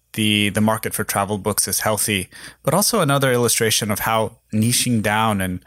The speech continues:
uh, you know, focusing on a particular subject, like trains in this case, uh, can be helpful. More generally, uh, industry analyst Jane Friedman reports that sales of books in all categories have grown, uh, some twenty percent year to date,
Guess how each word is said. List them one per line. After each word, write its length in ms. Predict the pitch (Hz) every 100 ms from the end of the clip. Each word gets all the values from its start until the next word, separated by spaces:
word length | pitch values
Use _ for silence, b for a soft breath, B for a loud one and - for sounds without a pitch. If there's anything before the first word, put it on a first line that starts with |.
| B B B
uh, 340 | 101 101 98 -
you 100 | 107
know, 80 | 98
focusing 500 | - 117 - - 131
on 140 | 117
a 60 | 113
particular 560 | - 107 117 - 107 98
subject, 480 | - 98 117 120
like 160 | 95 90
trains 360 | - 104 107 120
in 100 | 127
this 140 | 135
case, 380 | - 139 139 - 107
uh, 140 | 101
can 280 | - 107 101
be 140 | 101 95
helpful. 500 | 90 - - 85 107 _ _ _ _ _ _ _ -
More 140 | 143
generally, 720 | 147 120 139 143 113 104 101 - B B B
uh, 160 | 110 110 -
industry 380 | 131 127 120
analyst 560 | 107 110 104 101 - _
Jane 240 | - 113 110
Friedman 440 | - 120 107 104
reports 460 | 95 - 110 101 -
that 180 | 101 -
sales 380 | - 104 110
of 100 | 107
books 360 | 104 104 127 -
in 80 | 95
all 160 | 95
categories 580 | - 104 107 110 110 110
have 160 | 95 98
grown, 440 | 104 101 107 127 - -
uh, 60 | 80 82 71
some 240 | - 101
twenty 320 | - 107 110
percent 460 | - 101 - 101 101
year 160 | 101
to 120 | - 98
date, 360 | 98 107 139